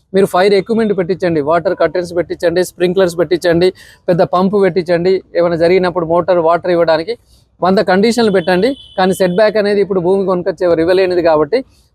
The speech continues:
ప్రైవేట్ హాస్పిటళ్ళకైనా ప్రైవేట్ విద్యా సంస్థలకైనా ఆ సెట్ బ్యాక్స్ నిబంధన తొలగించడానికి కూడా నేను చిత్తశుద్ధితో వర్క్ చేస్తానని చెప్పేసి సందర్భంగా కోరుతున్నాను. ఇవాళ ఇలా చెప్పుకుంటూ వెళ్తే ఒక నాలుగు గంటలు చెప్పేంత నాలెడ్జ్తో నేనున్నాను. పలు పట్టభద్రులు,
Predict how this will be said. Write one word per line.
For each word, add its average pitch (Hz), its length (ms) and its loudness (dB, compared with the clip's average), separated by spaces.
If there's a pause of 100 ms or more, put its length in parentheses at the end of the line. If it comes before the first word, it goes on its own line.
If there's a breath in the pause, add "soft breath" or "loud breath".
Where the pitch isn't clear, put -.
ప్రైవేట్ 185 280 2
హాస్పిటళ్ళకైనా 180 800 0
ప్రైవేట్ 175 320 0
విద్యా 170 240 0
సంస్థలకైనా 170 760 -2 (260 soft breath)
ఆ 170 40 0
సెట్ 170 220 0
బ్యాక్స్ 214 320 0
నిబంధన 185 340 -2
తొలగించడానికి 185 680 -2
కూడా 180 160 2
నేను 185 160 -2
చిత్తశుద్ధితో 175 680 -2
వర్క్ 156 260 0
చేస్తానని 156 400 0
చెప్పేసి 151 340 -4
సందర్భంగా 156 480 -2
కోరుతున్నాను. 143 520 -2 (480 loud breath)
ఇవాళ 202 200 4
ఇలా 185 160 2
చెప్పుకుంటూ 190 480 -2
వెళ్తే 185 240 0
ఒక 185 100 0
నాలుగు 175 320 0
గంటలు 180 240 0
చెప్పేంత 175 640 -2
నాలెడ్జ్తో 170 680 0
నేనున్నాను. 160 500 0
పలు 160 180 0
పట్టభద్రులు, 165 600 0